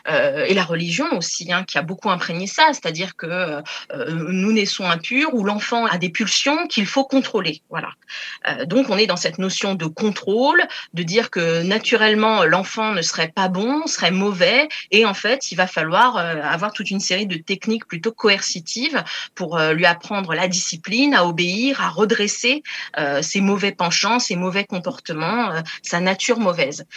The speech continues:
Et c'est pour ça qu'il y a un livre d'Olivier Morel, euh, qui est donc le fondateur, euh, de l'Observatoire de la violence éducative ordinaire,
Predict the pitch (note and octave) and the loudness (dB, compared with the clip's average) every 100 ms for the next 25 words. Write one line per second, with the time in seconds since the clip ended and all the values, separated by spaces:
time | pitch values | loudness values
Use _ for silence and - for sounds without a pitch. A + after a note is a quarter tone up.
0 | - - - D#3+ F3+ G3 E4 F3+ D#3+ D#3 | -16 -12 -6 -4 -2 -2 -2 0 0 0
1 | D#3 D#3 D#3+ G#3 D#3+ D#3+ E3 D#3+ E3 D#3+ | -2 -4 -4 -4 -4 -4 -4 -4 -4 0
2 | D3+ F#3+ G3+ E3 C#3+ C#3+ C#3 - - D3+ | 0 0 -2 -4 -4 -6 -6 -10 -8 -6
3 | F3 E3 D#3 D#3 F3 D#3+ E3 F#3 F3 D#3 | -6 -8 -10 -8 -6 -6 -2 0 0 -4
4 | C3+ - - - - D#3 D3 F3+ - F3 | -6 -8 -12 -12 -8 -4 -2 -2 0 0
5 | E3+ E3 F3+ D#3 D3 F3 F3 D#3 D#3 D#3+ | 0 0 0 -2 -4 -4 -4 -6 -6 -6
6 | E3 F3 D#3 D3+ D3+ G#3 B3+ | -6 -8 -10 -10 -4 -2 0